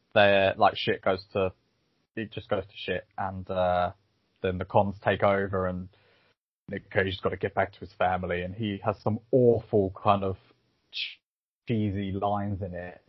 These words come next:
But it's a very entertaining film. Um, that's, I mean,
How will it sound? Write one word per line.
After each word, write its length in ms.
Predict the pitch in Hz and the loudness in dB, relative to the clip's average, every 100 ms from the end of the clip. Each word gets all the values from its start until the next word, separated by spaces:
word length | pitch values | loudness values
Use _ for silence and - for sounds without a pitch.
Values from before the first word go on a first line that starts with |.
| _ | _
But 420 | 120 110 98 92 _ - - - | -12 -6 -6 -6 _ -12 -12 0
it's 220 | 143 - | 0 4
a 60 | 147 | 6
very 460 | 123 185 208 165 - | 8 10 10 6 6
entertaining 840 | 139 143 131 123 120 120 113 104 98 | 6 6 2 4 6 6 4 0 2
film. 380 | 107 90 92 107 | 4 4 -2 -2
Um, 560 | 104 98 95 95 90 92 - _ _ _ _ _ _ | 2 2 0 -4 -8 -12 -14 _ _ _ _ _ _
that's, 240 | 110 - _ _ - | 4 4 _ _ 0
I 100 | 120 | 2
mean, 380 | 113 107 98 | 4 2 -2